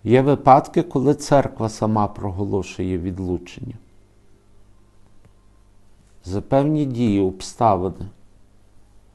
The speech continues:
Якщо людина грішить, не кається, і в злі перебуває,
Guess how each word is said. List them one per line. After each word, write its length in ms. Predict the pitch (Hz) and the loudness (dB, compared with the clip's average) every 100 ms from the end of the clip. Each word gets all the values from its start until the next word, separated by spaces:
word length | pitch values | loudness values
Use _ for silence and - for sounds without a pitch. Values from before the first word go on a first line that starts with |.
| _ _ _ - _ _ - - _ _ _ - | _ _ _ -20 _ _ -20 -20 _ _ _ -20
Якщо 400 | - 113 - 143 | -14 -12 0 4
людина 480 | 143 131 123 147 139 | 4 2 2 2 4
грішить, 640 | 117 113 143 - 139 104 - | 2 2 0 0 0 0 -2
не 100 | 120 | -4
кається, 680 | 120 120 98 92 - - - - - - - - - - - - - - - - - - - - _ - _ _ - - | 0 2 2 -2 -8 -18 -20 -20 -20 -20 -20 -20 -20 -20 -20 -20 -20 -20 -20 -20 -20 -20 -20 -20 _ -20 _ _ -20 -8
і 100 | 120 | -2
в 100 | 113 | 0
злі 360 | 110 110 156 170 | 0 0 6 6
перебуває, 880 | - 113 107 90 98 95 82 80 | 8 4 4 2 0 0 -2 -6